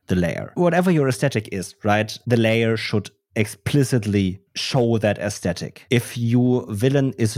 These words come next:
druid, um, and their aesthetic is whatever you call it, nature core, right? I know it's simple. I know it's a simple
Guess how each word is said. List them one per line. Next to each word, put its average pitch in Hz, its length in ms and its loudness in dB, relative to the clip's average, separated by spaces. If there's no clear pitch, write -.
druid, 101 560 0
um, 95 400 0
and 95 240 2
their 117 400 0
aesthetic 120 500 0
is 107 320 -2
whatever 127 340 2
you 113 160 0
call 107 320 0
it, 104 140 -4
nature 110 360 0
core, - 440 -4
right? 98 260 0
I 123 60 4
know 123 180 4
it's 113 100 -2
simple. - 380 -6
I - 40 -4
know 117 200 2
it's - 120 -4
a 101 80 -8
simple 104 320 0